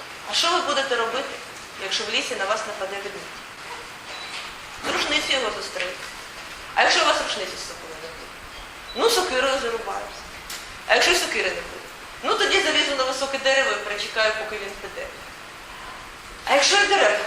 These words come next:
не буде?» «Ну, як це так, ліс і дерева?» «Ну, а то такий ліс». Слухайте,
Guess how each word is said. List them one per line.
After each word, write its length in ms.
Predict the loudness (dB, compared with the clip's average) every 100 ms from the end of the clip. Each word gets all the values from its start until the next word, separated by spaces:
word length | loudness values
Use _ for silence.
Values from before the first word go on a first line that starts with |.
| -6 -8
не 60 |
буде?» 280 | -8 -10 -12 -14 -14 -14 -14 -14 -14 -12 -2
«Ну, 80 | 4
як 200 | 4 4
це 60 |
так, 260 | 4 2 2 0
ліс 120 | 0
і 40 | -2
дерева?» 320 | 0 0 0 -6 -12 -12 -2
«Ну, 60 | 4
а 140 | 4
то 60 | 4
такий 300 | 0 -2 -4
ліс». 300 | -6 -8 -12 -12 -14 -14 -12 -12 -12 -12 -14 -14 -14 -14 -14 -14 -12 -8
Слухайте, 340 | 0 0 0